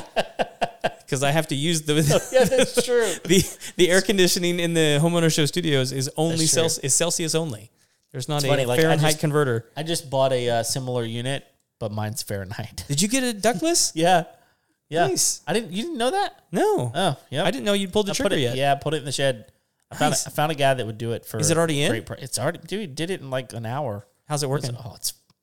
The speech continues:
Speaker 2: unbelievable. I mean,
Speaker 1: Did you insulate?
Speaker 2: it's, it's already insulated in
Speaker 1: No,
Speaker 2: there.
Speaker 1: no, no. Oh, the, the whole building's
Speaker 2: The whole,
Speaker 1: insulated?
Speaker 2: yeah, the whole building's already
Speaker 1: Oh, that's
Speaker 2: insulated.
Speaker 1: awesome.
Speaker 2: So, yeah, works great.
Speaker 1: So, so anyway,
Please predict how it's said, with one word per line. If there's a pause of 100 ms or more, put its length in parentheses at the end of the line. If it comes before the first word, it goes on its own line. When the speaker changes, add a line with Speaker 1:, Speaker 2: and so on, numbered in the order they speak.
(240)
Speaker 2:
unbelievable.
I
mean,
Speaker 1:
Did
you
insulate?
Speaker 2:
it's, (800)
it's
already
insulated
in
Speaker 1:
No,
Speaker 2:
there.
Speaker 1:
no,
no. (160)
Oh,
the,
the
whole
building's
Speaker 2:
The
whole,
Speaker 1:
insulated?
Speaker 2:
yeah,
the
whole
building's
already
Speaker 1:
Oh,
that's
Speaker 2:
insulated.
Speaker 1:
awesome.
Speaker 2:
So, (200)
yeah, (160)
works
great. (240)
Speaker 1:
So, (1500)
so
anyway,